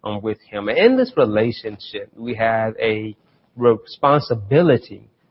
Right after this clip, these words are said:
to walk in obedience, uh, to his instructions, his word, and his directions. And Jesus came to show us the way. He came to instruct us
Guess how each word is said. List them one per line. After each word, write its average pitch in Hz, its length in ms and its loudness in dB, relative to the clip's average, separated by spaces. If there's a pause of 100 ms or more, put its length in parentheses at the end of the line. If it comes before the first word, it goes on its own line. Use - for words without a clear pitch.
(120)
to 131 120 0
walk 120 320 4
in 117 100 -2
obedience, 107 960 -2 (300)
uh, 110 100 -2 (140)
to 113 340 -4
his 113 320 -8
instructions, 123 680 -4
his 113 200 -10
word, 110 400 0
and 101 120 -4
his 107 160 -4
directions. 98 840 -4 (800)
And 113 140 -2
Jesus 147 400 4
came 123 320 2
to 113 80 -4
show 123 320 0
us 113 160 -4
the 107 80 -12
way. 98 340 -12
He 123 140 -2
came 131 380 -2
to 117 80 -6
instruct 113 480 -2
us 104 240 -6